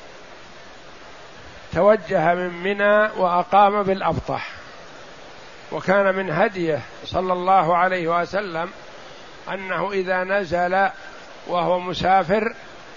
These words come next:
يقصر ولا يجمع،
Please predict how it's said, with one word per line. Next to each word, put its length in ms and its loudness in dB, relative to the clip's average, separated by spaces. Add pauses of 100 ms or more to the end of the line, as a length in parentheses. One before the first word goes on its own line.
(600)
يقصر 600 2 (680)
ولا 640 6 (800)
يجمع، 460 0